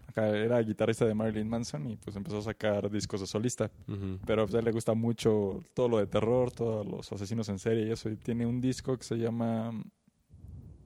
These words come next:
Speaker 1: The Devil Inside of Me, creo. Y cada una de las canciones es de un asesino en serie.
Speaker 2: Ok.
Speaker 1: O sea, The Werewolf of Wisteria,
Speaker 2: Ujú.
Speaker 1: este,
Speaker 2: Charles
Speaker 1: The Widow,
Speaker 2: Manson.
Speaker 1: ajá, The Widow of Laporte y así.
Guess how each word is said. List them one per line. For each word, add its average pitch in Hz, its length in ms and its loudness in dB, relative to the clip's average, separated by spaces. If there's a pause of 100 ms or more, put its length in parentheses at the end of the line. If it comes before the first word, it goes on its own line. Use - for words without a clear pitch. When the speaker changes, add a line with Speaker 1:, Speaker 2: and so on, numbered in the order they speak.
(220)
Speaker 1:
The 117 120 -2
Devil 123 260 2
Inside 120 300 -4
of 131 120 -6
Me, 165 160 -8
creo. 180 240 -10 (880)
Y 113 460 0 (260)
cada 135 220 4
una 139 160 2
de 123 60 4
las 110 180 2
canciones 139 800 -4 (320)
es 104 200 -2
de 107 100 4
un 107 160 2
asesino 101 320 -6
en 98 60 -6
serie. 110 200 -6 (260)
Speaker 2:
Ok. - 200 -10 (140)
Speaker 1:
O - 20 -4
sea, - 120 -2
The 101 120 -2
Werewolf 110 360 4
of 95 120 -6
Wisteria, 113 800 -2
Speaker 2:
Ujú. 104 160 -8 (120)
Speaker 1:
este, - 580 -12 (440)
Speaker 2:
Charles 101 240 -14
Speaker 1:
The 113 120 0
Widow, 101 340 6
Speaker 2:
Manson. - 360 -10
Speaker 1:
ajá, - 260 -8
The 107 60 -2
Widow 104 280 2
of - 240 -8
Laporte 107 540 -2
y - 40 -8
así. - 180 -10